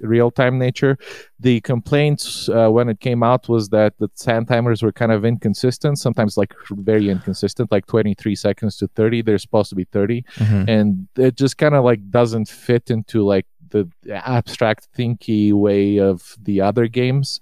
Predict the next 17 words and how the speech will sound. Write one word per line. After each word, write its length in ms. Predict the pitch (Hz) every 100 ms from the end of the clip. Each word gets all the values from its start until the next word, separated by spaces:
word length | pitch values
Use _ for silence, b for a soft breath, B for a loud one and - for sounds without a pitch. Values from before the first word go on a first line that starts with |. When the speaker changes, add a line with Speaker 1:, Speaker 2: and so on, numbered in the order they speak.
| -
Speaker 2:
Right. 240 | 95 98 98
Speaker 1:
It's 200 | 95 -
this 260 | 110 -
weird 400 | 101 101 110 110
real-time 800 | 92 92 107 107 101 110 101 95
abstract 540 | 92 - - 90 92 -
game 380 | 98 101 110 b b _
where 680 | 107 104 95 95 95 92 92
it's 200 | 113 101
just, 280 | - 101 -
like, 180 | 98 90
really 360 | 90 98 92 92
weird. 360 | 101 110 127 B 98
So 180 | - 139
it's 140 | 120
officially 580 | 120 - 156 - 170 139
not 400 | 117 101 110 151